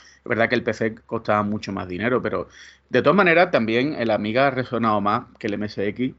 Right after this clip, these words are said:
no ahora, sino porque el M S X es otra cosa curiosa lo que está pasando ahora, el, el resurgir de, de este sistema entre la, la gente retro. Eh, el Amiga, mm,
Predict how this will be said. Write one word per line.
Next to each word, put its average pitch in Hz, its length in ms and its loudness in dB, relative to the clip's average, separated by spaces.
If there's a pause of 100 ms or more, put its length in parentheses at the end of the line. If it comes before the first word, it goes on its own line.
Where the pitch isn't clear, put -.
(120)
no 123 200 2
ahora, 131 360 4 (880)
sino 92 300 -12
porque 104 140 -12
el 104 60 -6
M 113 100 -2
S 113 120 -2
X 113 180 -2 (220)
es 113 120 -6
otra 107 260 0
cosa 107 220 -2
curiosa 104 260 -2
lo 98 80 -4
que 104 60 -4
está 95 140 -6
pasando 101 300 -4
ahora, 123 240 2
el, 104 400 -2
el 107 160 -2
resurgir 110 480 -4
de, 104 180 0
de 110 140 -2
este 107 200 -4
sistema 104 480 -2
entre 101 220 -4
la, 98 440 -2
la - 100 -8
gente 98 280 -4
retro. 113 360 -4 (1080)
Eh, 123 360 4
el 113 160 2
Amiga, 131 640 2 (360)
mm, 113 340 -4